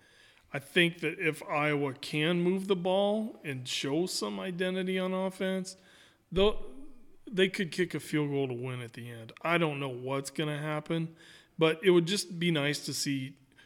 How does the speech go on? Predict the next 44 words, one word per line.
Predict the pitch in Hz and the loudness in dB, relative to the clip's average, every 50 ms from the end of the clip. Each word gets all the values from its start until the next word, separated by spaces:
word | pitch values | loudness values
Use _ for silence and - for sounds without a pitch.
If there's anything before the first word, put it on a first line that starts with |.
| _ _ | _ _
two, | - - 180 180 175 160 | -6 -2 0 0 0 -2
three, | - - 160 151 160 165 160 156 | -4 -2 0 2 2 2 0 -2
four | 160 - 165 151 156 165 160 143 | -4 -2 -2 0 2 0 0 -2
first | - - 151 151 147 - - | 0 0 0 0 0 -2 -4
downs | 143 139 139 139 143 135 - | -4 -4 -2 -2 -2 -4 -4
strung | - - - 139 139 139 139 | -6 -4 -2 -2 -2 -2 -4
together. | 135 131 139 135 131 131 131 139 139 139 139 | -4 -4 -2 -2 -2 0 0 0 0 -2 -4
I | - - - - - - _ _ - 160 | -8 -16 -20 -20 -20 -20 _ _ 0 2
mean, | 160 | 4
I'm | 160 165 | 4 6
not | 175 185 185 180 | 6 4 4 4
concerned | - 185 156 143 - 170 160 160 | 2 0 -2 0 0 0 0 0
about | 156 147 139 127 - - | 0 -2 -2 -4 -6 -10
punting | - - 156 147 147 151 147 143 | -8 -4 -2 -2 0 0 -2 -4
at | 131 131 | -4 -6
the | - 127 | -8 -10
least. | 120 127 131 135 147 151 - - - | -8 -6 -4 -4 -2 -4 -4 -6 -6
If | - 190 147 - | -8 -6 -2 2
I | 160 151 170 | 4 6 6
was | 180 170 170 160 156 143 - - - - | 6 6 4 4 2 2 -2 -10 -8 -4
Iowa | 160 143 139 147 151 147 147 151 139 | -2 0 2 4 4 4 4 2 0
on | 131 123 123 123 131 143 | -2 -4 -4 -4 -2 -2
offense, | 143 - - 156 151 147 143 - - - - - - - - - - | -2 -2 -2 -2 -2 -2 -4 -8 -12 -20 -20 -20 -20 -20 -10 -2 0
I'd | 160 165 160 | 2 2 2
come | - 165 156 151 | 0 -2 0 2
out | 147 147 147 151 | 2 2 2 0
w-, | 151 147 156 - - - | -2 -4 -6 -8 -8 -8
in | - 151 | -8 -6
a | 139 127 | -6 -8
two | - - - 170 | -8 -6 -6 -6
tight | 156 143 156 160 156 151 151 | -6 -4 -4 -4 -2 -2 0
end | 151 143 139 | -2 -2 -4
set. | 139 - 156 147 160 165 | -4 -4 -4 -2 -2 -2
You're | 160 147 | -2 -2
gonna | 151 175 175 165 | 0 0 2 2
get | 156 170 170 151 143 | 2 2 0 0 0
Gavin | 139 143 147 147 147 151 139 131 135 | 0 0 2 2 0 0 -2 -2 -2
Williams | 139 143 143 143 147 147 143 135 | 0 0 0 0 -2 -4 -4 -4
back | 143 139 139 143 139 - | -4 -2 -2 -2 -4 -6
at | 160 151 | -10 -8
running | 139 135 139 143 139 139 | -8 -6 -6 -4 -4 -2
back | 143 135 135 139 139 | -2 -2 -4 -4 -6
this | - 135 135 - - | -8 -10 -10 -8 -8
week. | 156 147 147 156 156 - - | -6 -6 -6 -6 -10 -14 -20